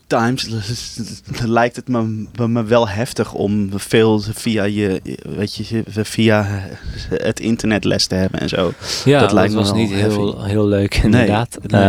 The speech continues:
Speaker 2: Eh, op een gegeven moment mochten we wel weer voor bandlessen en zo,
Speaker 1: Ja.
Speaker 2: eh, naar school. En dat was dan wel fijn, maar het, het was zelfs toen de school weer open was, was het zo'n soort,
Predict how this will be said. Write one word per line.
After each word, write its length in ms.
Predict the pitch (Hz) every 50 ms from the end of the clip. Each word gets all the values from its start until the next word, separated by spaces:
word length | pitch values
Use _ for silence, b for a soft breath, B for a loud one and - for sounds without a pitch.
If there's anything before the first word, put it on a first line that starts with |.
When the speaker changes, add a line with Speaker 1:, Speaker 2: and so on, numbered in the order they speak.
| 98 98 98
Speaker 2:
Eh, 60 | 110
op 80 | 117 107
een 60 | -
gegeven 220 | - - 113 113
moment 180 | 117 117 110 110
mochten 280 | 110 104 - - - 104
we 60 | 101
wel 180 | 101 101 101
weer 160 | 98 101 101 95
voor 200 | - 107 101 95
bandlessen 920 | 92 98 95 101 104 104 - - - - - 107 101 98 98 - - 110
en 140 | 104 104 104
zo, 260 | 107 107 98 95 98
Speaker 1:
Ja. 200 | - 110 98 95
Speaker 2:
eh, 60 | 92
naar 160 | 95 98 95
school. 440 | - - - - 113 110 117 131 143 - B B B B B B B B B B B B B B B B B B B B
En 120 | 110 107
dat 120 | 104 104
was 120 | 104 107 98
dan 140 | 113 110 107
wel 140 | 104 101
fijn, 400 | 92 - - 110 104 107 113 113
maar 160 | 110 104 101 101
het, 220 | 101 - _ - _ _ _ _
het 280 | - - 113 110 113 -
was 380 | - 101 - - - - - -
zelfs 380 | - 123 131 127 110 - -
toen 160 | - 120 110
de 100 | 110 104
school 240 | 92 - - 110 104
weer 140 | 98 95 - 98
open 200 | 98 - - 104
was, 200 | 95 92 87 -
was 160 | 95 95 90
het 160 | 98 90 -
zo'n 340 | - - 104 101 101 104 98
soort, 480 | - - 104 95 87 - - - -